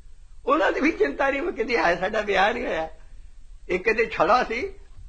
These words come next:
ਬਹੁਤ ਸਾਰਾ, ਸਾਰੀ ਉਮਰ ਉਹਦੀ ਲੰਘ ਗਈ, ਉਹਨੂੰ ਕਿਸੇ ਨੇ ਛੁਹਾਰਾ ਨਾ ਪਾਇਆ, ਨਾ ਕੋਈ ਉਹਦਾ ਸ਼ਾਗਾ, ਕੋਈ ਉਹਨੂੰ, ਤੇ ਨਹੀਂ ਸੀ ਇਹਦੇ ਕਰਮਾਂ 'ਚ।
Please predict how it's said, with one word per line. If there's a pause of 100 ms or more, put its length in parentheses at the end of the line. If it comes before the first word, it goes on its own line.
(320)
ਬਹੁਤ
ਸਾਰਾ, (220)
ਸਾਰੀ
ਉਮਰ
ਉਹਦੀ
ਲੰਘ
ਗਈ,
ਉਹਨੂੰ
ਕਿਸੇ
ਨੇ
ਛੁਹਾਰਾ
ਨਾ
ਪਾਇਆ, (680)
ਨਾ
ਕੋਈ
ਉਹਦਾ
ਸ਼ਾਗਾ,
ਕੋਈ
ਉਹਨੂੰ, (120)
ਤੇ
ਨਹੀਂ
ਸੀ
ਇਹਦੇ
ਕਰਮਾਂ
'ਚ।